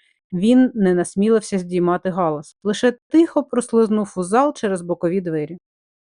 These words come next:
Але Сєвей одразу ж помітив його і попросив прочитати вчорашню лекцію на тему обговорення фракцій.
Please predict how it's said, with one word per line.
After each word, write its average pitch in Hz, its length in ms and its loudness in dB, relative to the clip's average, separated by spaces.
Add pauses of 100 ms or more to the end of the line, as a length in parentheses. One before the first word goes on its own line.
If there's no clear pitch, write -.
(360)
Але 302 340 4
Сєвей 320 460 4
одразу 214 420 2
ж - 140 -10
помітив 208 420 -2
його 196 380 2
і 302 80 2
попросив 240 540 0
прочитати 202 520 -2
вчорашню 175 580 -2
лекцію 220 420 2
на 175 120 0
тему 214 300 2
обговорення 175 600 0
фракцій. 160 540 -8